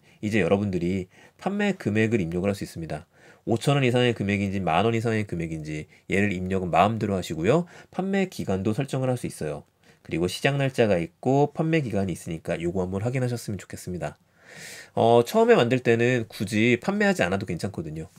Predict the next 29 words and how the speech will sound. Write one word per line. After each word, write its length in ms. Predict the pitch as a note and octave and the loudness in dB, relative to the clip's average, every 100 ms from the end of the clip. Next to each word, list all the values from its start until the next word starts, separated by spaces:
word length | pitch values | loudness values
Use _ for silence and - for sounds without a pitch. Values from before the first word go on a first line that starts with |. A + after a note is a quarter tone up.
| _ _ - | _ _ -4
"난 120 | G2+ | -2
다시 200 | G#2 F#2+ | 0 0
판매하지 360 | C#3+ C#3+ C#3+ A2+ | 0 2 2 2
않을 180 | F2 | -2
거야." 200 | - E2 - _ - | -2 -4 -6 _ -12
했을 200 | A2 A#2 | -6 -2
때는 440 | G2+ F2+ A2+ F#2 - - - | -2 -2 -2 -2 -8 -20 -6
작품 260 | - - A#2+ | -4 -2 0
판매 300 | D3+ D3+ C#3+ | 2 2 0
등록 400 | F2+ F#2+ F#2+ - | 0 -2 -2 -4
요걸 160 | F#2 F#2+ | -2 -2
잠궈 320 | G2+ F2+ G2 | -2 -4 -2
놓으시고 380 | F#2+ F#2 F2 F#2 | -2 -2 -2 -4
난 160 | D#2+ D#2 | -4 -6
다음에 420 | E2 D#2+ B2 C#3 _ _ _ | -4 -2 0 0 _ _ _
자, 260 | - - - _ | -10 -10 -12 _
발행하기 340 | - G#2+ A2+ A2 | 2 4 4 2
버튼을 340 | F#2 - F#2+ | 0 -2 -4
누르게 220 | E2+ D#2+ | -2 -4
되면 200 | D#2+ E2+ | -4 -6
짜잔! 380 | E2+ B2 D3 F3 | 0 2 4 2
"엔에프티 480 | F3 F2 F#2+ - G#2 | -2 -6 -6 -4 -8
발행 380 | - F2 F#2 G#2+ | -4 -2 -2 -2
완료"라고 760 | F#2+ E2+ A#2 C#3 C#3+ A#2+ F2 F2+ | 0 2 2 2 2 2 2 0
나오면서 240 | - F3 | -4 -6
끝나요. 420 | - D3 G2 D2+ - | -4 -4 -4 -6 -12
폭죽이 280 | D3 A2+ | -8 -6
터지면서 440 | G#2 A#2 G#2+ D#2 D#2 | -2 -2 -2 -8 -6
끝! 220 | - B2+ | -2 -2